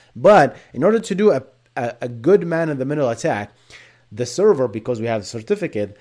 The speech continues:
that man or woman, doesn't have to be a man, uh, will respond, have to respond back with its own certificate to prove that it's the server,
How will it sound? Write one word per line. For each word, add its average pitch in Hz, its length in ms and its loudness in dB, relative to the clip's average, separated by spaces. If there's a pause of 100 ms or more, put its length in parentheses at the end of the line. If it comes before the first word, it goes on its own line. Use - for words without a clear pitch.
(220)
that 151 560 -2
man 123 760 -6
or 95 180 -12
woman, 123 540 -4 (880)
doesn't 101 240 -12
have 98 140 -14
to 87 80 -20
be 87 100 -18
a 82 120 -18
man, 95 320 -14 (880)
uh, 127 280 -2 (480)
will 147 280 0
respond, 214 920 0
have 254 440 -4
to 226 80 -4
respond 202 500 -2
back 156 240 -2 (100)
with 139 420 0
its 226 380 -4
own 220 220 -4
certificate 165 880 -6 (300)
to 196 100 4
prove 196 420 -2
that 156 200 6
it's 151 240 -2
the 135 100 -4
server, 143 560 -2